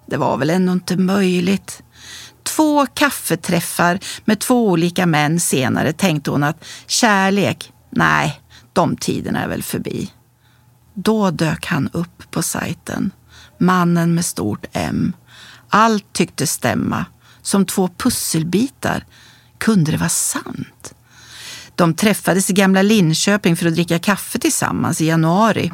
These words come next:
Bara några dagar senare träffades de igen.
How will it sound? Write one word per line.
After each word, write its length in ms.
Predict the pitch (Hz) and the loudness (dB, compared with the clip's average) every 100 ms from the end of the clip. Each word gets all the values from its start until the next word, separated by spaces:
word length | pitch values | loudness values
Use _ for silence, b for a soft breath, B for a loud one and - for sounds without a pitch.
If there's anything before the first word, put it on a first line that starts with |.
| - B B B B B | -8 B B B B B
Bara 220 | - 170 170 | 2 4 4
några 220 | 190 196 | 4 2
dagar 400 | 185 175 143 165 | 2 2 2 0
senare 560 | - 180 127 123 156 - | 2 2 2 2 0 -4
träffades 500 | - 196 - - 156 | -2 -2 -2 -4 -4
de 200 | - 143 | -2 -2
igen. 380 | 147 139 165 185 | 0 0 0 0